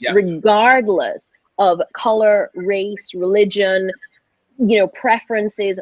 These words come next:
Speaker 2: whatever it is, it's about having the best person. And I think that what's been happening is the gates have been open so that you can see that these women have the capacity to fill those positions. And so what we want to make sure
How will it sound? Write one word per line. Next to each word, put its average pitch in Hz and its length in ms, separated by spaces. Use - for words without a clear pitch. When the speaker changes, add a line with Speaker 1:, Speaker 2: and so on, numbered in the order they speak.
Speaker 2:
whatever 247 500
it 233 120
is, 240 220
it's 196 120
about 190 240
having 202 300
the 190 80
best 175 280
person. 202 300
And 180 100
I 185 100
think 190 240
that 190 320
what's 233 400
been 214 140
happening 208 680
is 214 180
the 202 80
gates 214 400
have 202 140
been 185 160
open 208 560
so 214 300
that 190 340
you 220 300
can 285 300
see 370 680
that 202 200
these 220 340
women 190 600
have 247 640
the 180 100
capacity 262 1040
to 240 120
fill 233 200
those 196 280
positions. 175 680
And 202 160
so 233 80
what 226 160
we 220 120
want 226 340
to 240 80
make 202 180
sure 190 480